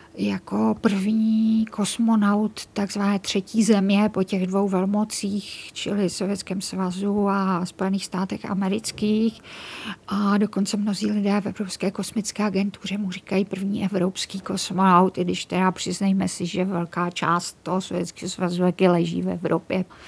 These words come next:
Ale to berme to, jak kdo chce a spousta lidí z esa mu říká první evropský astronaut. Ale my jsme si tady o Remkovi povídali při výročí jeho letu na jaře, takže můžeme pokračovat k dalšímu výročí.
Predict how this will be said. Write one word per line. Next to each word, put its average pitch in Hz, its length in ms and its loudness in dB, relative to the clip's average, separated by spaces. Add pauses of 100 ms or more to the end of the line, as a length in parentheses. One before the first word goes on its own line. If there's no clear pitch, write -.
(500)
Ale 180 420 -2
to 185 260 -4
berme 180 420 0
to, 175 100 -6
jak 185 240 0
kdo 190 220 0
chce 180 680 0
a 175 460 -2
spousta - 380 -6
lidí 175 180 0
z - 120 -4
esa 180 240 -2
mu 180 160 0
říká 165 320 -4
první - 400 -10
evropský - 480 -10
astronaut. 180 840 -8 (360)
Ale 208 180 8
my 208 60 4
jsme 196 140 0
si - 120 -2
tady 220 180 6
o 208 100 4
Remkovi 208 400 2
povídali 208 580 4
při 202 540 2
výročí 196 460 0
jeho 208 160 4
letu 196 260 2
na 208 160 4
jaře, 202 560 4 (420)
takže 185 260 -2
můžeme 202 280 0
pokračovat 196 480 0
k 180 60 -2
dalšímu 185 460 0
výročí. 226 840 4